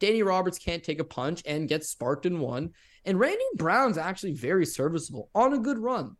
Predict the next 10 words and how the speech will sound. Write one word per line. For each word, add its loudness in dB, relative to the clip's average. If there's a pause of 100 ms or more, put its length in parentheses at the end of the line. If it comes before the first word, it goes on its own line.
Only 4
one 2
fight 0
where -2
he -4
looked -2
vastly -2
out 2
of -4
place -4